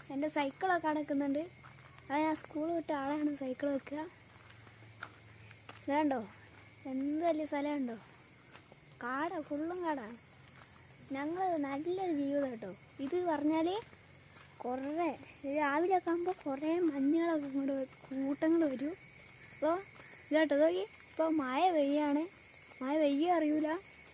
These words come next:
അപ്പോൾ ഇതെന്താണ്, ഇതുണ്ടോ, അവിടെ കാട്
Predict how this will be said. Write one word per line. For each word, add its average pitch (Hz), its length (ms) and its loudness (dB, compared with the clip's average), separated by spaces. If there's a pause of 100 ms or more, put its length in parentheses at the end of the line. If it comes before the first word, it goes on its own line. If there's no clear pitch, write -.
(1400)
അപ്പോൾ 302 240 2 (1160)
ഇതെന്താണ്, 381 440 2 (600)
ഇതുണ്ടോ, 294 260 4 (320)
അവിടെ 294 240 2
കാട് 302 260 4